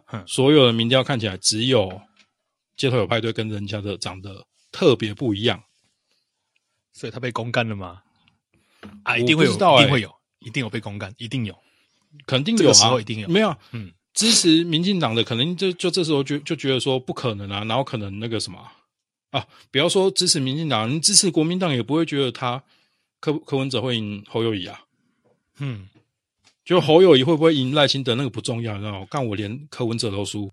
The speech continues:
Speaker 2: 深蓝的肯定觉得说，干，那我可怜。
Speaker 1: 可是我个人在看，我觉得第三名就是
Speaker 2: 嗯。
Speaker 1: blue欸。
Speaker 2: 侯友宜，我也觉得是。
Speaker 1: 对。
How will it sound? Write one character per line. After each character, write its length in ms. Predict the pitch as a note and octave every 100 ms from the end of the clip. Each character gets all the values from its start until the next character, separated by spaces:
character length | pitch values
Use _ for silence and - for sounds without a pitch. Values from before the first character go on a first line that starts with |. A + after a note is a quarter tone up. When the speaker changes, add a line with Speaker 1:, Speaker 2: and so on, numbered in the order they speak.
| -
Speaker 2:
深 280 | - C#3 D3
蓝 140 | A2+
的 100 | G#2
肯 140 | A2
定 120 | A2+ B2
觉 120 | A2+
得 60 | G#2
说， 100 | G#2+
干， 180 | A#2
那 100 | G#2
我 60 | G2+
可 140 | -
怜。 180 | G2+ G2 - _
Speaker 1:
可 140 | G#2
是 100 | F#2+
我 140 | F3
个 200 | - G#3+
人 140 | C#3+ A2+
在 140 | C3
看， 340 | A#2+ C3 G#2 F#2+ _ _
我 140 | A2+
觉 100 | G#2
得 60 | C3+
第 120 | C#3
三 160 | B2 C#3
名 160 | B2
就 120 | G#2+ G#2+
是 160 | G#2+
Speaker 2:
嗯。 100 | G2 _ _ - _ _ _ _ _
Speaker 1:
blue 320 | G2+ G#2 G#2
欸。 160 | D#2+ - -
Speaker 2:
侯 120 | A2
友 140 | A2
宜， 180 | F#2+ F#2+ - _ _ _ _ _ -
我 220 | B2 C3
也 140 | A#2+
觉 100 | G#2
得 60 | G2
是。 180 | -
Speaker 1:
对。 80 | G#2